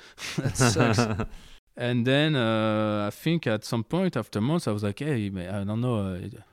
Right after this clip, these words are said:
Speaker 1: I just propose, huh, but if you, if you stuck, uh, uh, maybe, uh, I, I could come and film and maybe make the video, you know, maybe
Speaker 2: Yeah.
Speaker 1: start to, to make the video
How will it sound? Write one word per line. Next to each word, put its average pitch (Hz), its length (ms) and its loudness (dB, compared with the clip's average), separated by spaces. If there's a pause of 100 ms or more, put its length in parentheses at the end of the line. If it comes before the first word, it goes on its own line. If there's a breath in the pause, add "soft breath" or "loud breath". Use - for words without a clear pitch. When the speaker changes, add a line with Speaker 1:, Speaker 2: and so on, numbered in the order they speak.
Speaker 1:
I - 80 -6
just 110 260 -4
propose, 151 400 4
huh, 120 140 2
but 104 160 -2
if 104 200 -4
you, 101 400 -2
if - 240 -12
you 101 120 -6
stuck, 156 440 -6
uh, 95 340 -4 (280)
uh, 90 260 -14
maybe, 107 460 -4
uh, 90 480 -6 (140)
I, 110 40 -12
I 107 40 -10
could - 180 -8
come 127 240 0
and 101 100 -2
film 165 300 0
and 104 160 0
maybe 107 380 0
make 117 220 -4
the 113 80 0
video, 151 260 2
you 113 120 2
know, 113 140 0
maybe 120 220 8
Speaker 2:
Yeah. 143 100 12
Speaker 1:
start 127 280 2
to, 110 520 0
to 120 140 -4
make 113 180 -2
the 107 80 -2
video 131 480 2